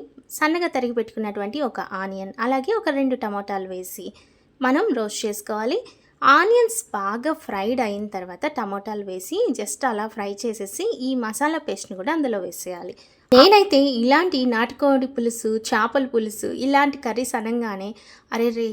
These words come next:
ఇంత టైమ్ పడుతుందో?" అనుకుంటాను. మా అమ్మ ఏమో చిటికెలో అలా చేసేస్తుంది. మా అమ్మే కాదండి, మన అమ్మలందరూ అంతే, వంటల్ని అలా చిటికెలో చేసేస్తూ ఉంటారు. చూసారు కదా, ఈ విధంగా ఫైన్‌గా just మసాలాని బాగా పేస్ట్ చేసుకొని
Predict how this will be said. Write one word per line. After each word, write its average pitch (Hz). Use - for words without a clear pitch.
ఇంత 226
టైమ్ 302
పడుతుందో?" 277
అనుకుంటాను. 233
మా 233
అమ్మ 226
ఏమో 214
చిటికెలో 294
అలా 220
చేసేస్తుంది. 202
మా 226
అమ్మే 202
కాదండి, 214
మన 226
అమ్మలందరూ 262
అంతే, 196
వంటల్ని 247
అలా 277
చిటికెలో 262
చేసేస్తూ 220
ఉంటారు. 202
చూసారు 294
కదా, 294
ఈ 254
విధంగా 220
ఫైన్‌గా 226
just -
మసాలాని 226
బాగా 214
పేస్ట్ 196
చేసుకొని 214